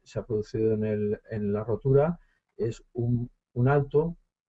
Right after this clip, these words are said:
más alto que el anterior y se, se ha establecido, podríamos decir, de momento una tendencia alcista, aunque aquí no hay nada seguro, ¿no?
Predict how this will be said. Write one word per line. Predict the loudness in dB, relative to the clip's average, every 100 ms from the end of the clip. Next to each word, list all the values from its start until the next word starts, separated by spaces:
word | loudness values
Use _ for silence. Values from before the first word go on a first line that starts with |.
| _ -6
más | -4 -4
alto | -6 -6 -6
que |
el | -4
anterior | -4 0 2 2 0
y | -6 -8
se, | -12 -16
se | -4 -4
ha |
establecido, | -2 -2 -2 -2 -2 -2 -2 -6
podríamos | -4 -2 -2 -4
decir, | -4 -4 -6 -8 _ _ _ _ -4
de | -2
momento | 0 4 4 4 4 4 2
una | 0 0
tendencia | -2 0 0 0 -2 -2 -2 -6 -8 -10 -10
alcista, | -12 -8 -10 -10 -14
aunque | -14 -8 -4 -4
aquí | -6 -6 -6
no | -4 -4
hay |
nada | -2 -4
seguro, | -8 -8 -8 -10 -10
¿no? | -10